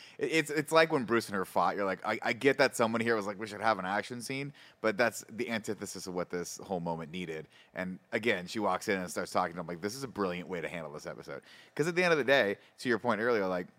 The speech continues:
they can't necessarily, that maybe they don't have the budget to nail these fights, nor should they. They found a more creative way to end this episode that's funny and keeping in spirit to the She-Hulk, like, uh, you know, behind the, you know, fourth wall breaking,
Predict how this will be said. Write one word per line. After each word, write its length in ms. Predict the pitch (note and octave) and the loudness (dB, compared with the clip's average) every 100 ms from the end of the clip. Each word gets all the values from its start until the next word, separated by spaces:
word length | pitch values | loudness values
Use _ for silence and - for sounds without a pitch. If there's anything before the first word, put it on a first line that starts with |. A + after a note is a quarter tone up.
| _ _ _ _ - _ - | _ _ _ _ -20 _ -4
they 120 | B2+ | -4
can't 260 | - F3+ E3 - | 0 0 -2 0
necessarily, 760 | C#3 - A2+ - G#2+ A2 A#2 G#2+ | 0 0 -6 -4 -2 0 0 0
that 200 | A2+ A2+ | -2 0
maybe 240 | A#2 B2+ | 0 4
they 80 | B2+ | 4
don't 160 | A#2 | 4
have 140 | A2 F#2 | 0 -4
the 60 | |
budget 420 | F2 E2+ F2 G#2+ - | -4 -2 -4 -6 -6
to 80 | |
nail 120 | A#2+ A2+ | -4 -2
these 180 | B2 | -4
fights, 260 | - C#3 C#3 | 0 0 0
nor 200 | D3+ G#3 | 2 2
should 280 | - F#3 F3 | 2 -2 -4
they. 140 | D2 | -6
They 100 | F#2+ | -4
found 200 | G#2 B2+ | 0 0
a 40 | C3 | 4
more 160 | C3+ | 2
creative 520 | C3 - G#2+ C3 B2+ | 0 -6 0 2 2
way 340 | G#2 G#2+ G#2+ G2 - - | 2 0 2 -2 -6 -6
to 120 | - | -2
end 140 | A#2+ A#2 | 0 -2
this 100 | G2+ | 0
episode 400 | A#2+ A2+ - G2 | 0 -2 -4 -2
that's 160 | A2+ - | -2 -2
funny 320 | A2+ A#2+ G#2 | -2 -2 -2
and 80 | F#2+ | -6
keeping 280 | A2+ G#2+ | -6 -6
in 80 | G#2 | -8
spirit 320 | - F#2+ F#2+ | -6 -4 -4
to 40 | E2 | -4
the 80 | G2+ | -6
She-Hulk, 460 | C#3+ G2+ F2+ - - - | -2 -2 -4 -6 -20 -6
like, 160 | G2 F2+ F#2+ | -4 -4 0
uh, 220 | A2 G2 | 0 0
you 100 | A2+ G2+ | -2 -2
know, 180 | G2 | -4
behind 380 | G#2+ G#2 A2+ G#2+ | 0 0 0 -2
the, 120 | A2+ | -6
you 140 | G#2 A#2 | -4 -2
know, 120 | G2 - _ - | -2 -4 _ -4
fourth 340 | - C#3+ B2 | 6 6 8
wall 200 | B2 A#2 | 6 6
breaking, 600 | G2+ A2+ G#2+ A2 G2+ | 4 0 0 -2 -2